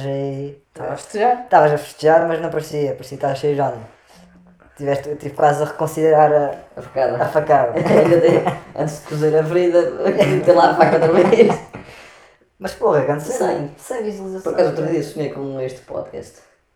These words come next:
Speaker 1: Hã?
Speaker 3: Outro
Speaker 1: Sonhaste
Speaker 3: dia
Speaker 1: mesmo?
Speaker 3: sonhei que
Speaker 1: Então, com frequência. Foi um sonho melhor do que
Speaker 3: Não, eu havia comentários e mais não sei o quê, e era toda a gente
Speaker 1: Por acaso,
Speaker 3: a
Speaker 1: esqueci
Speaker 3: dizer
Speaker 1: de
Speaker 3: mal da gente, e estes motherfuckers e
Speaker 1: Era
Speaker 3: este
Speaker 1: para ter visto o mail antes de começar isto.
Speaker 2: Isto tinha piada.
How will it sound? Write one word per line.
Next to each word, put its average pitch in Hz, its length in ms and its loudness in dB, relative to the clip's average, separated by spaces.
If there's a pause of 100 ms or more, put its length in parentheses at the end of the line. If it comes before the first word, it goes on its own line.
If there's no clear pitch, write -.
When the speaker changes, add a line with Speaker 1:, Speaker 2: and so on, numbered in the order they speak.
(100)
Speaker 1:
Hã? 175 280 -4
Speaker 3:
Outro - 160 -12
Speaker 1:
Sonhaste 196 280 0
Speaker 3:
dia 196 100 -6
Speaker 1:
mesmo? 180 140 -6
Speaker 3:
sonhei 139 340 -4
que 123 220 -6
Speaker 1:
Então, 147 200 -2
com 151 80 -6
frequência. 139 440 -8
Foi 160 100 -6
um 160 60 -4
sonho 156 180 -6
melhor 175 280 0
do 156 80 -4
que 151 140 -10
Speaker 3:
Não, 156 560 2
eu 165 300 6
havia 170 220 4
comentários 170 600 4
e 160 60 -2
mais 156 140 0
não 151 100 -4
sei 147 200 -4
o 139 40 -6
quê, 165 140 -8
e 151 180 0
era 143 160 2
toda 147 140 0
a 143 40 0
gente 139 680 -4
Speaker 1:
Por 180 100 -4
acaso, 180 260 2
Speaker 3:
a - 40 -8
Speaker 1:
esqueci 160 260 -6
Speaker 3:
dizer 156 120 -2
Speaker 1:
de 165 60 0
Speaker 3:
mal 147 140 4
da 143 60 2
gente, 160 280 0
e 156 40 -4
estes 147 120 -8
motherfuckers 147 680 0
e 147 120 -4
Speaker 1:
Era 160 100 4
Speaker 3:
este 180 80 2
Speaker 1:
para 185 100 0
ter 175 100 0
visto 175 280 -6
o 175 40 -4
mail 170 180 2
antes 165 180 -6
de - 60 -20
começar 165 340 -4
isto. 165 220 -6
Speaker 2:
Isto - 120 -18
tinha 180 180 -8
piada. 151 400 -4